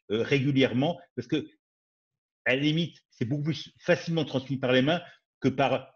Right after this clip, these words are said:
que par les, les gouttelettes. On a, on a moins souvent des gouttelettes en face de soi que de, de, d'endroits qu'on touche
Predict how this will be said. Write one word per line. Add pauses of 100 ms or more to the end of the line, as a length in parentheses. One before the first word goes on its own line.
que
par
les,
les
gouttelettes. (120)
On
a, (320)
on
a
moins
souvent
des
gouttelettes (200)
en
face
de
soi (420)
que
de, (100)
de,
d'endroits
qu'on
touche